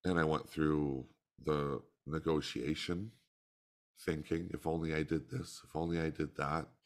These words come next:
um, things could have been different." Is that,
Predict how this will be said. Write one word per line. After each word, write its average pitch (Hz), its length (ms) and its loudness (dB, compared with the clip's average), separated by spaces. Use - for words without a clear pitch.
um, 69 560 -4
things 82 340 0
could - 220 -2
have 76 180 -2
been 73 280 -2
different." 90 520 -4
Is 71 120 -6
that, 80 260 2